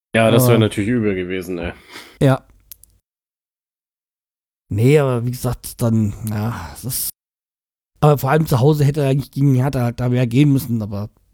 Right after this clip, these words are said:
Speaker 2: hm, naja, ärgerlich halt. Und ich sag mal, beim Leverkusen-Spiel, da hab ich ja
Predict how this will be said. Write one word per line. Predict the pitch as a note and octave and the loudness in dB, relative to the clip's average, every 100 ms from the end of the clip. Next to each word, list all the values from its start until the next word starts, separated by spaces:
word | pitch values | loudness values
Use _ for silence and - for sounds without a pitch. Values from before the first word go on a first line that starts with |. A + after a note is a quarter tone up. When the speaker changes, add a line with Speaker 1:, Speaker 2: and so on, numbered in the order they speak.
| _ _ _ _ _ _ _ _ _ _ - | _ _ _ _ _ _ _ _ _ _ -2
Speaker 2:
hm, | D#3 E3 A#2 - _ - | 2 4 2 -4 _ -8
naja, | G#2 G#2 F2+ - _ _ _ - | -6 -4 -8 -14 _ _ _ -8
ärgerlich | A#2+ A#2+ A#2 - | -2 0 0 -4
halt. | F#2 - - - - _ _ _ _ _ | -8 -12 -20 -20 -20 _ _ _ _ _
Und | - D#3+ | 2 2
ich | D#3+ | 4
sag | E3 | 2
mal, | D3 | 2
beim | C3 | 0
Leverkusen-Spiel, | E3 G#3+ - F#3+ E3+ - F#3 F#3 | 2 2 2 0 -2 -2 2 2
da | D#3+ D3+ D3 C#3 _ _ _ _ _ _ - | 2 0 2 -2 _ _ _ _ _ _ -8
hab | C#3 | -6
ich | D#3 C#3 | -4 -2
ja | C#3+ C3+ C3 - | 0 2 0 -4